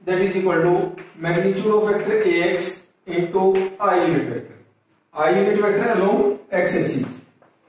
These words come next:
and J unit vector along Y axis, and vector A Y which is equal to A Y into J. Now in triangle,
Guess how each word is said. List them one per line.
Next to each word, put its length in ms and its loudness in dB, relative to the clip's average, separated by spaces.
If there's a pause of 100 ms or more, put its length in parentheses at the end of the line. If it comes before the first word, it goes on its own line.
(560)
and 260 -2
J 240 2
unit 160 2
vector 420 0
along 380 0 (560)
Y 200 4
axis, 520 -2 (1000)
and 260 -4
vector 460 -2
A 180 4 (100)
Y 420 0 (360)
which 180 2 (100)
is 120 -2
equal 200 0
to 500 2 (360)
A 260 4
Y 460 2 (480)
into 760 0 (140)
J. 200 -2 (1700)
Now 440 -2 (360)
in 260 0
triangle, 460 0